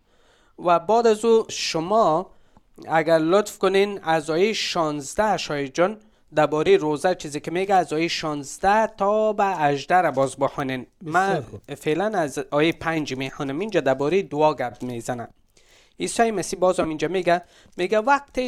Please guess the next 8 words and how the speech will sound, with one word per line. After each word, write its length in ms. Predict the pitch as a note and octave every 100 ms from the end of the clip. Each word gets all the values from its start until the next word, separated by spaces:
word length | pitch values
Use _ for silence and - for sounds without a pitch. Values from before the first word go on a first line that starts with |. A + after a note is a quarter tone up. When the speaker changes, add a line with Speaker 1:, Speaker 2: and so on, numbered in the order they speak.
| G3+ C3
Speaker 1:
دعا 300 | D#3+ G3+ D4
می‌کنید 640 | A3+ B2+ C#3+ C#3+ A3+ - _ _ _ -
مانند 640 | D3+ D#3+ E3+ A3 B3+ A#3
منافقان 1200 | B3 A3 D#3+ D3+ D3+ D3 - D3 - G3+ G#3 E3+
نباشید. 640 | F3 F3+ D3 - C#3+ A#2+ - _ -
آنها 340 | D3 C3+ D#3
دوست 320 | D3+ F3 A#3+ A3
دارند 320 | G3+ A3